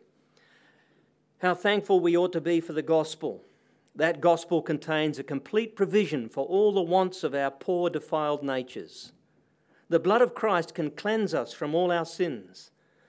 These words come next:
The Holy Spirit can change even our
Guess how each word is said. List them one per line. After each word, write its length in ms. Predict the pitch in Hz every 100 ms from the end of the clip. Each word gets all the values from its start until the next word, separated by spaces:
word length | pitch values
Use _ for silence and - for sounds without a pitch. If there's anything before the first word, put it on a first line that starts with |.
| _ _ _
The 120 | 165
Holy 300 | 147 190 208
Spirit 480 | 196 - 269 208 139
can 160 | - 143
change 560 | - 185 190 196 175 190
even 440 | - 226 214 160 117
our 300 | 147 147